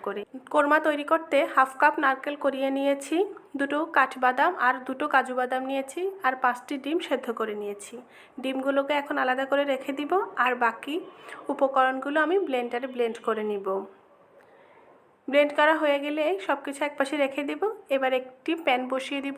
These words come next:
চুলায়। পর্যাপ্ত পরিমাণে তেল দিয়ে দিব। তেল গরম হয়ে গেলে বেশ খানিকটা পেঁয়াজ কুচি দিয়ে দিব। পেঁয়াজগুলোকে সামান্য ভেজে নেব। সেই সাথে দিয়ে দিব এক চামচ রসুন বাটা, এক চামচ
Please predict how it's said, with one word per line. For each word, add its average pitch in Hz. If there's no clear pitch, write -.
চুলায়। 294
পর্যাপ্ত 302
পরিমাণে 294
তেল 285
দিয়ে 285
দিব। 294
তেল 285
গরম 254
হয়ে 277
গেলে 285
বেশ 277
খানিকটা 254
পেঁয়াজ 254
কুচি 262
দিয়ে 262
দিব। 262
পেঁয়াজগুলোকে 302
সামান্য 294
ভেজে 277
নেব। 285
সেই 262
সাথে 277
দিয়ে 269
দিব -
এক 254
চামচ 277
রসুন 277
বাটা, 285
এক 247
চামচ 277